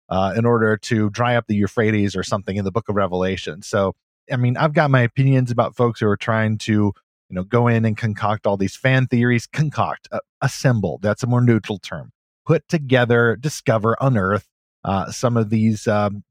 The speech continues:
trivia moments in the Bible, like some of these subplots that, I mean, m-, my main point here is that Scripture just isn't as interested in these things as we can be. And so that's why I approach this with some measure of caution and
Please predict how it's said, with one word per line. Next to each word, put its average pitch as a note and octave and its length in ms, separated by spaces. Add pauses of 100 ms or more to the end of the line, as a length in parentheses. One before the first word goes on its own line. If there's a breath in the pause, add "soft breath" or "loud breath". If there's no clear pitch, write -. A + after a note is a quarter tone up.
trivia C3+ 680
moments A#2 420
in A#2 60
the G#2+ 80
Bible, G2 380
like F#2+ 140
some A2+ 140
of G#2 40
these G2 120
subplots G#2+ 840
that, G2+ 200 (580)
I - 100
mean, B2+ 200
m-, C#3 160
my B2 220
main B2 240
point A2 260
here G#2+ 220
is G2 100
that F#2 180
Scripture - 480
just G2+ 300
isn't A#2 340
as F2+ 240
interested A2+ 600
in B2 240
these A#2+ 240
things A#2+ 380
as G2+ 180
we A#2+ 220
can B2 320
be. E3 260
And A2 160
so G#2 160
that's G2+ 260
why F#2+ 120
I F#2+ 120
approach F#2+ 420
this G2 220
with G2 240 (400)
some D3+ 300
measure C#3 240
of A#2 140
caution C#3+ 560
and A#2 240